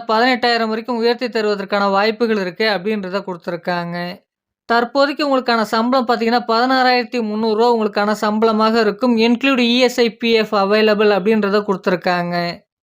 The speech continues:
நமக்கான பெனிஃபிட்டை பொறுத்த வரைக்கும் பாத்தீங்கன்னா, ஒர்க்கிங் ஹவர்ஸ்ல நமக்கான ஃபுட்டு பாத்தீங்கன்னா, இந்த நிறுவனத்தின் மூலமாக வழங்கப்படுது.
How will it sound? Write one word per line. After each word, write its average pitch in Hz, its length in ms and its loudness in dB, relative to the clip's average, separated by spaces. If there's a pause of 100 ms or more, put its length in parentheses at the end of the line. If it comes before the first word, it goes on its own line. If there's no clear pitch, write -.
(140)
நமக்கான 226 400 0 (100)
பெனிஃபிட்டை 262 460 0
பொறுத்த 240 320 0
வரைக்கும் 226 300 2
பாத்தீங்கன்னா, 220 380 2
ஒர்க்கிங் 233 420 0
ஹவர்ஸ்ல 233 380 0
நமக்கான 214 460 0
ஃபுட்டு 247 340 -2
பாத்தீங்கன்னா, 240 400 2
இந்த 226 120 2
நிறுவனத்தின் 240 500 2
மூலமாக 208 400 0
வழங்கப்படுது. 208 640 2